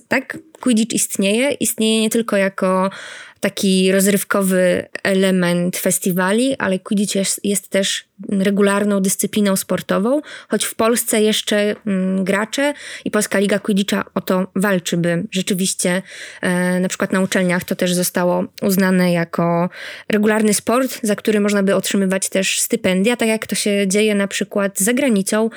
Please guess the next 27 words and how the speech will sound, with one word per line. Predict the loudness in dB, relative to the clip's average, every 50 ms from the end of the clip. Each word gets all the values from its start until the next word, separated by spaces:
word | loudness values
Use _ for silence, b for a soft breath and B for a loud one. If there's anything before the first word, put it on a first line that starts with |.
| B B B B B B
na | -4 -4
przykład | -2 -2 -2 -2 -2 0 0
na | 0 2 2 2 2 2 2 2 0
U | 0
C | 0 0 0 2
L | 2 2 0 0
A. | 2 2 2 2 2 0 B B B B B B B B B -2
E, | 0 2 2 2
normalnie | 2 2 4 4 2 2 2 0
studenci | 0 0 0 2 2 2 0 0
otrzymują | -2 -2 0 0 0 0 0 0 0 -2
tam | -2 -2 -2
stypendia | -2 -4 -4 -2 0 0 2 0 -2
sportowe, | -2 -4 -4 -4 -2 -2 -2 -2 0 0 0 0 -2 -4 -6 -4
dlatego | -2 0 0 0 0 0 0 2 2 2
że | 2 2 2 2 2 2 0 0 -4 B B B B B B
Quidditch | 0 2 2 2 0 -2
spełnia | -2 0 0 2 2 0 0
wszystkie | 0 0 0 0 0 0 2 2
elementy, | 2 2 2 2 0 0 0 0
by | 0 0
za | 0 0
dyscyplinę | 0 -2 -2 -4 -4 -4 -4 -4 -4
sportową | -4 -4 -4 -4 -4 -2 -2 -2 -2
też | -2 -2 -2
zostać | -2 -2 -2 -2 -2 -2 -4 -6 -8 -6
uznaną. | -2 0 0 2 2 2 2 0 0 -2